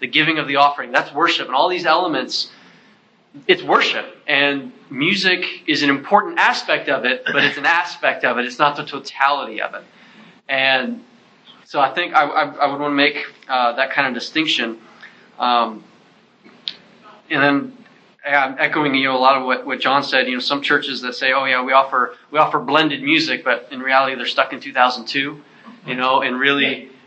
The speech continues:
Speaker 1: really wanting to see, you know, let's, there's so many great, great music being written today. There's so much great music being written today. And, uh, I, I, I would list off just a few names and a few groups of just, of people to pay attention to. You know, City of Light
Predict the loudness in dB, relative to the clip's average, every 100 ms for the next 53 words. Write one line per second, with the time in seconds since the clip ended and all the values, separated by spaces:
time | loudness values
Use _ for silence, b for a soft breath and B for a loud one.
0 | -4 0 2 0 0 0 -2 -2 0 2
1 | 0 0 2 2 -4 -10 -2 0 0 0
2 | 0 2 0 -2 -4 -4 0 2 2 0
3 | -4 B B -8 -2 2 2 2 0 0
4 | 0 0 -2 0 -2 -2 -2 0 0 0
5 | -2 0 0 2 2 2 -6 -8 -2 0
6 | 0 -4 -6 -6 -6 -4 -4 -6 -6 0
7 | 0 -2 B B B -4 0 2 0 -4
8 | B B B -4 2 2 0 -4 -4 -2
9 | 0 -2 -2 0 0 0 -2 0 0 2
10 | -2 -2 -2 -2 2 2 2 -4 -2 -2
11 | 2 2 2 0 -2 -4 -6 -10 -2 -2
12 | -2 -4 0 0 0 -2 -2 -4 -4 -4
13 | -4 -6 -16 -20 _ -8 -6 -2 0 0
14 | 0 2 2 0 -6 -12